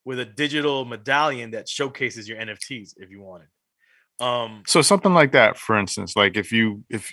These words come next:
Speaker 2: if you download it and you're putting it in a digital frame on, on your wall,
Speaker 1: Mm-hmm.
Speaker 2: is the actual image that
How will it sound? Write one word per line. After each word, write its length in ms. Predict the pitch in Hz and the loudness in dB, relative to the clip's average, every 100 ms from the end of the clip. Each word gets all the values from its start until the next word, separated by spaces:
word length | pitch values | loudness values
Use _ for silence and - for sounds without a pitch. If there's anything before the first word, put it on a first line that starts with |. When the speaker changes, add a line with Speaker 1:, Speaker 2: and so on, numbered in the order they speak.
| - | -8
Speaker 2:
if 140 | 104 | -2
you 100 | 117 | 0
download 540 | 113 123 120 120 117 113 | 4 4 6 6 6 6
it 200 | 110 104 | 2 2
and 460 | 107 104 101 98 | 0 -2 -4 -6
you're 120 | 101 | -6
putting 280 | - 117 107 | -2 0 2
it 80 | 101 | 0
in 140 | 101 | -2
a 60 | 95 | -4
digital 360 | 95 98 95 90 | -4 -4 -4 -8
frame 380 | - 92 87 | -2 -2 0
on, 140 | 85 85 | -4 -4
on 140 | 92 85 | -4 -4
your 120 | 85 | -2
wall, 380 | 90 87 95 - - - - | 0 0 0 -8 -20 -20 -20
Speaker 1:
Mm-hmm. 160 | 104 90 _ _ _ _ _ _ 120 | -20 -20 _ _ _ _ _ _ 0
Speaker 2:
is 140 | 110 | 4
the 160 | 117 117 | 8 8
actual 1120 | 135 - 147 135 123 120 117 113 107 104 98 98 92 _ _ _ - | 8 6 4 6 8 8 6 6 4 2 -4 -16 -20 _ _ _ 4
image 440 | 139 139 135 113 | 6 8 4 2
that 260 | 117 107 | 2 2